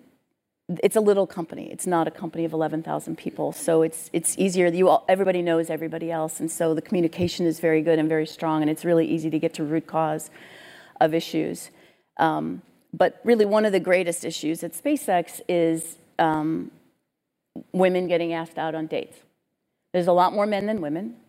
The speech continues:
Right now, the numbers don't play well. Um, and, and I I said once, "Well, let's have a guideline. No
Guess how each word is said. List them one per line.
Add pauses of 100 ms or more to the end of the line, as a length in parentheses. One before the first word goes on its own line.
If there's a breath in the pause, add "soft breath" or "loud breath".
(420)
Right
now,
the
numbers
don't
play
well. (640 soft breath)
Um,
and, (340)
and
I (640)
I (100)
said
once,
"Well,
let's (320)
have
a (180)
guideline. (520)
No